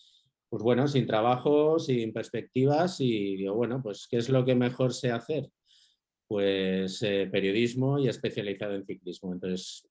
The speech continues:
estuve sondeando un poco el, las webs de ciclismo que se hacían en España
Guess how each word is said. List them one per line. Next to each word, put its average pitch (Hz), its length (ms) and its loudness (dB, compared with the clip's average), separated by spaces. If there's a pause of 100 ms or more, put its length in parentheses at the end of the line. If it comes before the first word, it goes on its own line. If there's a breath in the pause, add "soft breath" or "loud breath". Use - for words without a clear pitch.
estuve 123 360 2
sondeando 123 420 4
un 123 80 2
poco 123 320 0
el, 120 540 2 (240)
las 113 240 -4
webs 123 200 0
de 120 120 -2
ciclismo 123 480 -4
que 104 80 -6
se 101 100 -10
hacían 107 380 -6
en 104 420 -6
España 135 560 -2